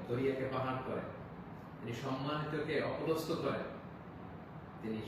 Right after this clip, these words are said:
সমাজের লাঞ্ছিত, অপমানিত লোকটাকে সম্মানের চেয়ারে বসিয়ে দিতে পারেন। তিনি হচ্ছেন আল্লাহ সুবহানাহু ওয়া তাআলা। মনে রাখতে হবে তিনি ক্ষমতার মালিক। তো আমরা যেন এটা ভুলে না যাই, ক্ষমতার চেয়ার পেলে, আহ, আমরা যেন ভুলে না যাই যে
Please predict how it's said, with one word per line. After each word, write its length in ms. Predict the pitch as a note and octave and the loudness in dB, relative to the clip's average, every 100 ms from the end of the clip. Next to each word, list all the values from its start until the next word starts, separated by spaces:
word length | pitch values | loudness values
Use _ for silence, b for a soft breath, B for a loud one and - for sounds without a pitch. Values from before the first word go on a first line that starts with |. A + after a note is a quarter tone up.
| B2+ | 0
সমাজের 320 | A#2+ A#2+ A#2+ - - - B2 | 2 4 2 2 -6 -6 0
লাঞ্ছিত, 480 | B2+ - - - | 2 2 0 2
অপমানিত 560 | A#2+ - C#3 C3 B2 A#2 | 4 2 2 2 2 0
লোকটাকে 300 | A#2 A#2+ A#2 - | 0 0 -2 0
সম্মানের 320 | C#3 C#3 B2 A#2 | 0 2 0 0
চেয়ারে 220 | B2 - G#2 | 0 0 0
বসিয়ে 260 | F#2+ G#2+ | 0 2
দিতে 180 | - - | 0 0
পারেন। 380 | - - - - | -4 -4 -6 -4
তিনি 160 | A#2+ C3 | 0 0
হচ্ছেন 220 | B2 A#2+ | 0 0
আল্লাহ 280 | A#2+ A#2 - | 0 0 0
সুবহানাহু 600 | - - - G#2+ - G#2+ | 0 -2 -4 -4 -4 -4
ওয়া 100 | G2 G2 | -4 -4
তাআলা। 340 | - - - | -4 -4 -4
মনে 140 | A#2+ B2+ | 0 0
রাখতে 160 | - | 2
হবে 140 | C#3 C#3 | 2 4
তিনি 180 | F3+ F3+ | 6 6
ক্ষমতার 360 | - - - | 4 2 2
মালিক। 240 | - - - - - - - - - - - - - | 0 -2 -6 -8 -10 -10 -8 -10 -10 -10 -8 -8 -6
তো 100 | D3+ | 0
আমরা 120 | D3 E3 | 2 4
যেন 280 | E3+ D#3+ - | 4 2 2
এটা 160 | C3 | 2
ভুলে 180 | C#3+ C#3+ | 2 2
না 60 | B2+ | 0
যাই, 140 | A#2+ A#2+ | 0 0
ক্ষমতার 340 | A#2+ A#2+ - - | 0 2 2 4
চেয়ার 240 | D#3 D#3+ E3 | 4 4 4
পেলে, 240 | E3+ D3 G2+ | 2 2 2
আহ, 1500 | - - - - - - - - - - - - - - F#2+ | 0 -4 -6 -8 -8 -8 -8 -8 -8 -10 -8 -8 -6 -2 0
আমরা 160 | C3 B2+ | 2 2
যেন 360 | B2+ B2 A2 - C#3 | 2 2 0 0 2
ভুলে 140 | D3+ | 2
না 140 | D3 B2+ | 4 2
যাই 400 | G#2 - F#2 | 2 0 0
যে 100 | - | 0